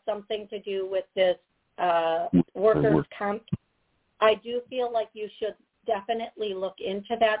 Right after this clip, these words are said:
Speaker 1: so that you have some
Speaker 2: Mm.
Speaker 1: income stability. Okay, Nathaniel?
Speaker 2: Hey, see you super. Thanks a lot, Tony.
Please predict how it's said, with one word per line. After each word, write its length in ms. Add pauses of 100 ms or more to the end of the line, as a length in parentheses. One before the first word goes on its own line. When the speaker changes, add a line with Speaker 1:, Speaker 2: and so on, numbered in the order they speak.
Speaker 1:
so 160
that 180
you 200
have 280 (120)
some 320 (840)
Speaker 2:
Mm. 140 (400)
Speaker 1:
income 640 (360)
stability. 840
Okay, 320
Nathaniel? 640 (1900)
Speaker 2:
Hey, 120 (340)
see 80
you 120 (140)
super. 340
Thanks 280
a 20
lot, 240
Tony. 340